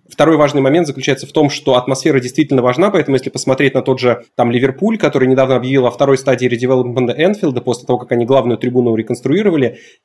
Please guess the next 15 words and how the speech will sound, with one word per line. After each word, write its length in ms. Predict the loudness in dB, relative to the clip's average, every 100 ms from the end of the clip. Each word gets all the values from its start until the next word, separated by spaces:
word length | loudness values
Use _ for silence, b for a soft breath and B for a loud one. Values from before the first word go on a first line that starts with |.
| _
то 80 | -4
там 340 | 0 0 0 2
нет 380 | 2 2 2 -2
такого, 380 | -2 2 2 0
что 680 | -4 0 2 4 4 0 B _ -2
они 240 | 0 2
какие-то 680 | 0 -2 -2 -2 0 2 2
сектора 500 | -2 -2 2 4 2
с 100 | 0
обычными 320 | -2 -2 0
болельщиками 520 | 0 0 0 -2 -2
закрывают 720 | -2 -2 0 2 2 2 -2 -2
под 280 | 0 0 -2
вип-трибуны, 840 | -4 -4 -4 0 2 2 2 B B 0
ровно 540 | 2 2 0 -2